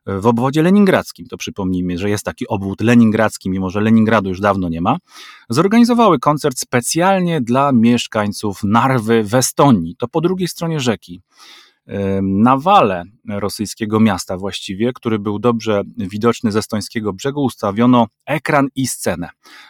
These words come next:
Więc rano dziewiątego maja władze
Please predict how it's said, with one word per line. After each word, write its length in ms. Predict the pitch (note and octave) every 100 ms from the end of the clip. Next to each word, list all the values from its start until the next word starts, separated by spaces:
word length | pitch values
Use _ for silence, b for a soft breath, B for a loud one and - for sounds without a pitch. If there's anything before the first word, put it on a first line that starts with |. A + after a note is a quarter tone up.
| -
Więc 140 | E3+
rano 260 | A3 B3+ G3+
dziewiątego 500 | D3 C3+ B2 A#2+ A#2
maja 400 | C3+ E3+ G3 G3+ - _ -
władze 580 | A2+ D3 F3 C3 G#2+